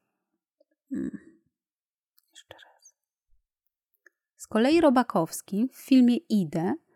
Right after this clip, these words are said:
prowadził zapis wchodzenia po schodach z kamery trzymanej w dłoni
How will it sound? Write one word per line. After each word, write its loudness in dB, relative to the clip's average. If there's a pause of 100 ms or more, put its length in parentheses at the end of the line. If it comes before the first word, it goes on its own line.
(140)
prowadził -4
zapis -2
wchodzenia -4
po -8
schodach -10 (340)
z -14
kamery 2
trzymanej -4
w -16
dłoni -6